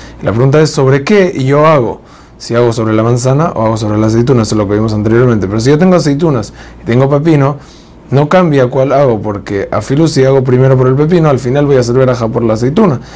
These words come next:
y le voy a dar su importancia en su momento que voy a hacer la verajá, y por eso no hay diferencia. Pero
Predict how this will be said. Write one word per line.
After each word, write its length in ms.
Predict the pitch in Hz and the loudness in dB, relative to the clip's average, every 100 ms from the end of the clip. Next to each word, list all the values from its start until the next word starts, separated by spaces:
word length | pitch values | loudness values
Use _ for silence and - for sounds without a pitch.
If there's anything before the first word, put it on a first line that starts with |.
| - - | -20 -8
y 60 | 120 | -2
le 100 | 117 | 2
voy 140 | 131 | 2
a 80 | 127 | 2
dar 180 | 135 139 | 2 2
su 100 | 127 | 0
importancia 580 | 123 120 120 123 131 139 | -2 -2 0 0 0 0
en 100 | 117 | 0
su 120 | 117 | 0
momento 360 | 113 117 120 | 0 2 0
que 80 | 120 | 0
voy 100 | 117 | 0
a 60 | 120 | 0
hacer 220 | 123 127 - - - - | 0 -4 -6 -18 -18 -4
la 80 | 117 | 0
verajá, 380 | 120 131 180 | 0 2 0
y 60 | 143 | 0
por 160 | 135 147 | -2 -2
eso 240 | 170 - - - - | -2 -4 -12 -20 -10
no 400 | 131 143 156 - - - - | -4 0 0 -2 -8 -20 -6
hay 280 | 127 120 127 | -2 0 -2
diferencia. 960 | 110 107 110 101 87 58 - - 60 - - - - - - - | -4 -6 -4 -6 -6 -8 -10 -10 -12 -16 -20 -20 -20 -20 -20 -4
Pero 440 | 175 165 147 190 | 0 2 2 0